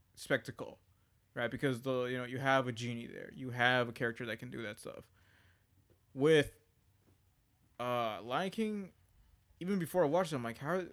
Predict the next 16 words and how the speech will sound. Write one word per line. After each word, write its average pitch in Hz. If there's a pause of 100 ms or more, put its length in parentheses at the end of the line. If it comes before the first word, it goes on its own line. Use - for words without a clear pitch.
(120)
how 170
are 175
they 180
gonna 165
recreate 139
the, 117 (1600)
all 131
the 131
sequences 135
in, 123
in, 117
you 120
know, 123
in 127
the 127
original, 131